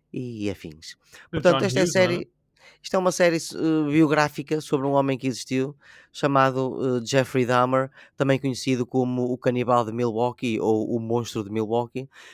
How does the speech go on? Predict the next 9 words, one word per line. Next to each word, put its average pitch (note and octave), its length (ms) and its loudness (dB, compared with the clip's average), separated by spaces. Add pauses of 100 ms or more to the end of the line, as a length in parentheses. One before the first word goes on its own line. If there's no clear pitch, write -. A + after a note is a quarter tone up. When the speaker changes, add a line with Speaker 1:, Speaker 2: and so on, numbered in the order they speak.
(140)
Speaker 1:
que - 120 0
era F3 140 6
um E3+ 120 2
assassino D3 460 -2
em B2+ 80 -2
série A2+ 320 0
americano G2+ 680 -4 (200)
e G#2 180 -4
molestador, A2+ 880 0